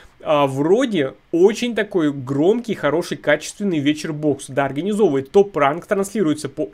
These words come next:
И С П Н. Четыре титульных боя мы видим, а, в верхушке.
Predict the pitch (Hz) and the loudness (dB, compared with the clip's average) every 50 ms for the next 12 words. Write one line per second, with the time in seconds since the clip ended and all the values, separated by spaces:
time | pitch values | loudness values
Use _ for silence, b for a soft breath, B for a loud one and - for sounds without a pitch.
0 | _ - 208 208 196 190 196 - _ - 196 208 170 135 131 147 175 180 B B | _ -4 0 0 0 0 -2 -6 _ -4 -2 0 2 2 2 0 0 -4 B B
1 | B B B B B _ - - - 233 208 - - - 254 233 185 151 135 - | B B B B B _ -8 -4 -4 -4 -4 -2 0 2 2 4 4 2 0 -2
2 | - 214 240 - - 196 165 151 156 156 143 139 131 123 131 131 165 190 196 170 | -2 -2 -2 -2 -2 -2 -2 0 0 -2 -2 -4 -6 -10 -10 -4 2 4 6 6
3 | 143 127 123 127 131 - _ _ _ 147 151 170 175 165 139 139 156 180 185 147 | 6 4 2 -2 -4 -10 _ _ _ -4 -2 0 0 0 0 -2 -4 -4 -4 -2
4 | 135 131 123 123 131 - _ _ - 143 147 139 139 135 131 131 131 143 175 208 | -2 -4 -4 -6 -10 -16 _ _ -6 -2 0 2 2 4 2 2 2 2 0 0
5 | 196 - - 156 147 135 - - - 170 190 220 | 0 0 0 0 0 0 0 -2 -2 -2 -2 -2